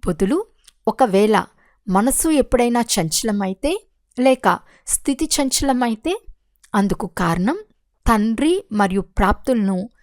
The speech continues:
సదా ముందుంచుకోరు. సర్వప్రాప్తుల అనుభవము సదా మీ ఎదురుగా లేక స్మృతిలో ఉంటే అన్ని విఘ్నాలు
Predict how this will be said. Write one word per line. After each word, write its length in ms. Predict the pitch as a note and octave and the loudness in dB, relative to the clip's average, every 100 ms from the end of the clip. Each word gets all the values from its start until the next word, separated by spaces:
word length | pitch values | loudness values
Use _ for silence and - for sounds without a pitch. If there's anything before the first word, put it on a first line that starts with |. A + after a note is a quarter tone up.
| _ - | _ -2
సదా 460 | - - F#3+ A3+ B3+ | 2 2 4 2 2
ముందుంచుకోరు. 880 | A#3+ G3 F#3 E3 - - F3+ - - _ _ _ _ _ _ | 0 -2 -2 -2 -2 0 -2 -4 -8 _ _ _ _ _ _
సర్వప్రాప్తుల 1000 | - - B3 G#3+ C#4 C#4 A3+ G#3+ - C#4+ B3+ | 0 4 4 4 2 4 2 2 0 2 4
అనుభవము 760 | F#3+ F3+ G3 G3 F3 E3+ F#3 - _ _ | 4 0 -2 -2 -2 -4 -8 -16 _ _
సదా 540 | - - D4 F#3 F#3+ - _ _ _ - | -2 2 4 4 2 0 _ _ _ -2
మీ 280 | G3 A#3+ A#3+ | 2 2 2
ఎదురుగా 640 | F3+ D#3+ F#3+ F#3 A#3+ D4+ A4 _ _ A#3 | 0 2 0 2 2 2 -2 _ _ 0
లేక 380 | B3 B3 F3+ - _ _ - | 2 2 -2 -4 _ _ 0
స్మృతిలో 580 | - A#3 B3+ C#4+ C#4+ | 2 2 0 2 4
ఉంటే 520 | C#4 G3+ - E3 - - _ _ - | 4 2 -2 -2 -2 -6 _ _ -2
అన్ని 260 | A3+ C4+ C4 | 0 2 0
విఘ్నాలు 640 | F#3 E3 F3 E3+ F3 | -2 -2 -2 0 -2